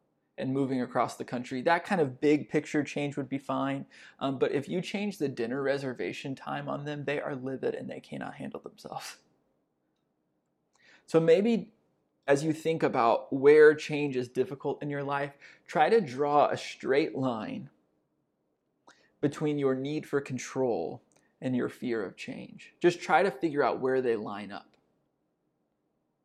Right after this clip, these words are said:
And, uh, of these two ideas, ac-, accepting change, the inevitability of change, and seeking your truest self, of those two ideas,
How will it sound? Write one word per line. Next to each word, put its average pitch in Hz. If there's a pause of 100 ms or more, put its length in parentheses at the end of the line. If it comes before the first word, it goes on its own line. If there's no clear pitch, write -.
(1080)
And, 156
uh, 180 (100)
of 170
these 190
two 196
ideas, 135
ac-, 131
accepting 139
change, 127
the 127
inevitability 117
of 117
change, 127
and 131
seeking 151
your 123
truest 131
self, -
of 143
those 175
two -
ideas, 127